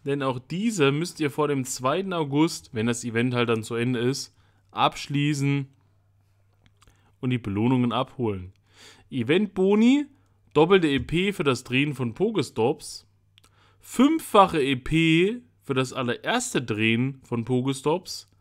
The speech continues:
halbierte Schlüpfdistanz. Es gibt eine Sammlerherausforderung.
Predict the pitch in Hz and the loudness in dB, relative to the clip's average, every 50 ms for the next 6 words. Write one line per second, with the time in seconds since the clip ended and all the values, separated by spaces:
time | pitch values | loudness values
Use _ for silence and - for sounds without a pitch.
0 | _ _ _ _ _ _ _ _ - - 117 110 110 117 135 165 175 160 151 147 | _ _ _ _ _ _ _ _ -8 -6 -4 -4 -4 -4 0 0 2 2 2 0
1 | 135 131 - - - 160 190 220 - - - _ - 123 113 104 - - - - | -2 -2 -6 -4 -2 0 0 0 -2 -8 -12 _ -4 -2 -2 -2 -6 -10 -14 -14
2 | - - 117 107 98 104 104 - - - - - - _ _ _ _ _ _ _ | -10 -6 -6 -6 -6 -8 -10 -16 -18 -20 -20 -20 -20 _ _ _ _ _ _ _
3 | _ _ _ _ - 120 117 - - 156 160 160 - 110 127 120 113 104 98 98 | _ _ _ _ -14 -14 -10 -2 0 0 0 0 -2 -2 0 0 0 -2 -2 0
4 | 120 139 170 202 202 190 175 175 170 151 147 151 160 156 - 165 156 147 135 123 | 0 0 2 0 0 0 0 0 -2 0 0 -2 -2 -2 -2 -2 0 0 0 0
5 | 131 135 135 139 143 147 | 0 0 0 0 -2 -6